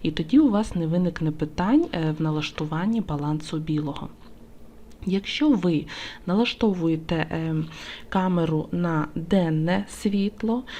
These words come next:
там, в принципі, є функціонал денного світла на автоматичних налаштуваннях балансу білого, але денне світло буває також різне.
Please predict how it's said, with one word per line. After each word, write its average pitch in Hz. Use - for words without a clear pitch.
там, 254
в 247
принципі, 202
є 190
функціонал 165
денного 165
світла 202
на 175
автоматичних 175
налаштуваннях 160
балансу 160
білого, 151
але 175
денне 175
світло 190
буває 160
також 156
різне. 156